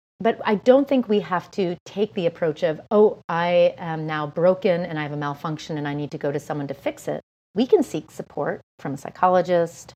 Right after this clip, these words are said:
from a psychiatrist, from a spiritual advisor. We can seek that support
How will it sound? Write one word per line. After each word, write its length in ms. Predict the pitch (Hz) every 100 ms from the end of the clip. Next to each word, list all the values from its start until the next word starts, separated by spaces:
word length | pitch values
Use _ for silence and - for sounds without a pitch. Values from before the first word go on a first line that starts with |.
| -
from 100 | 143
a 20 |
psychiatrist, 920 | - - 185 175 170 - 160 151 - -
from 220 | - 147
a 140 | 139
spiritual 480 | - - 185 180 190
advisor. 560 | 165 170 165 175 165 160 _ -
We 100 | 233
can 180 | 247 208
seek 320 | - 277 -
that 220 | 160 -
support 480 | 160 - 151 143